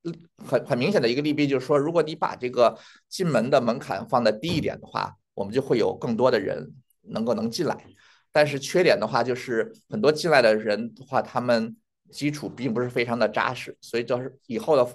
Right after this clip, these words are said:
以后的成长的话，可能就会遇到很多的挑战。所以这些，这其实都是有，各有利弊的。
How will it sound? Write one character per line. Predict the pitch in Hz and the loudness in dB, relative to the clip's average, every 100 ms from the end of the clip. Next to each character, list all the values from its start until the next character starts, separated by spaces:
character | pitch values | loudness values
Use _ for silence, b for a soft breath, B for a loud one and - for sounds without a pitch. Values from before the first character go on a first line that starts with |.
| - | -8
以 | 104 | -8
后 | - | -2
的 | 131 | -2
成 | - - 117 | -2 -4 -4
长 | 139 - | -2 -4
的 | - | -6
话， | - 98 | -6 -8
可 | 98 | -8
能 | 104 98 | -12 -8
就 | 110 | -8
会 | 110 95 - _ _ _ | -4 -4 -4 _ _ _
遇 | 120 | -10
到 | 104 104 | -6 -6
很 | - - | -6 -8
多 | 95 | -4
的 | 104 101 - | -4 -6 -8
挑 | - - | -16 -16
战。 | - - - _ b b b | -6 -6 -8 _ b b b
所 | - | -8
以 | 117 | -6
这 | 143 | -4
些， | 123 143 127 | -2 0 -2
这 | 127 131 | -2 -6
其 | - 123 | -6 -8
实 | 120 | -2
都 | 123 | -2
是 | 123 104 | -2 -4
有， | - - - _ | -6 -8 -12 _
各 | - | 0
有 | 110 | 0
利 | 98 104 | 0 -6
弊 | - 95 | -8 -14
的。 | 101 _ _ _ - | -16 _ _ _ -20